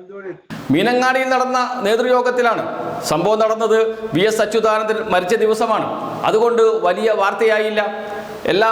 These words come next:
മാധ്യമങ്ങളും വി എസിന്റെ മരണ വാർത്ത റിപ്പോർട്ട് ചെയ്യാനും അതിൻ്റെ മറ്റ് വാർത്തകൾ റിപ്പോർട്ട് ചെയ്യാനുമുള്ള തിരക്കിലായിരുന്നു. അതുകൊണ്ടാണ്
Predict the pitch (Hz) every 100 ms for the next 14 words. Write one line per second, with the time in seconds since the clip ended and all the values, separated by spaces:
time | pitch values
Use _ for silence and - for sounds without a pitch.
0 | 220 214 220 220 214 214 220 214 - 147
1 | 185 214 220 214 208 208 208 - - -
2 | 147 170 202 214 - - - 170 214 233
3 | - 202 214 220 214 208 208 214 214 -
4 | 160 202 208 202 180 - 226 214 214 185
5 | 190 226 214 202 208 214 214 208 208 214
6 | 208 208 196 202 220 208 208 - - -
7 | - - 202 214 214 208 208